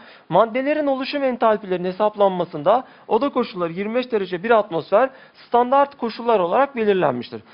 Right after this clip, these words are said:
Standart koşulları arkadaşlar ifade etmek için görüldüğü gibi burada küçük bir yuvarlak işareti kullanılmakta. Dolayısıyla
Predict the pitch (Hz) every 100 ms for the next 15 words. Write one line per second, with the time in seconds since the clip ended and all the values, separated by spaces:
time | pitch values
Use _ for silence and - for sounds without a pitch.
0 | - _ - 226 254 302 302 277 226 226
1 | 214 196 185 175 170 165 196 190 214 226
2 | 220 233 - 220 214 202 202 190 175 170
3 | 165 151 214 269 - - - 247 269 269
4 | 262 240 226 226 226 220 196 175 151 139
5 | 156 151 143 131 127 139 - 120 - 226
6 | 233 233 226 165